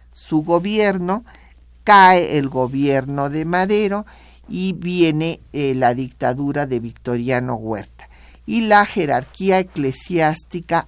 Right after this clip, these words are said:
apoya a la dictadura huertista. Eso es un tema muy importante porque, eh, siempre muchos colegas,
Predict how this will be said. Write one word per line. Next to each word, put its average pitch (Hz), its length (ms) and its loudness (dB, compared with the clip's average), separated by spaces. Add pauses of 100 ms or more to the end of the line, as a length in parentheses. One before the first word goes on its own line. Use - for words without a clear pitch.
(140)
apoya 208 840 -2 (580)
a 143 200 4
la 131 140 4
dictadura 123 880 -4 (120)
huertista. 123 800 -8 (380)
Eso 254 160 -2
es 302 100 -4
un 320 140 -4
tema 226 320 0
muy 262 500 0
importante 139 1040 -2 (640)
porque, 226 680 0
eh, 165 240 -2
siempre 208 920 -2
muchos 180 480 -6
colegas, 156 920 0